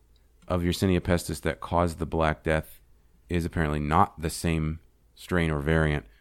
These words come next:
that caused these, uh, first plague outbreaks. And this is basically inferred by D N A found,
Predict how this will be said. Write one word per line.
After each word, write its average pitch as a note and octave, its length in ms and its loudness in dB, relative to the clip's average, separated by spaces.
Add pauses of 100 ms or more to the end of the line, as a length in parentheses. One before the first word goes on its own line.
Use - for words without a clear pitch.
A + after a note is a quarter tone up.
(140)
that - 300 -4
caused F2+ 540 -6
these, D#2+ 500 -6 (720)
uh, D2+ 300 -6
first - 360 -6
plague D2+ 280 -6 (100)
outbreaks. C#2+ 500 -4 (400)
And F2 240 0
this F#2 160 0
is F2 60 -6
basically E2+ 300 0
inferred D2+ 340 -2
by D2+ 200 2
D D2 280 0
N E2+ 100 4
A D2+ 140 2
found, D#2 680 0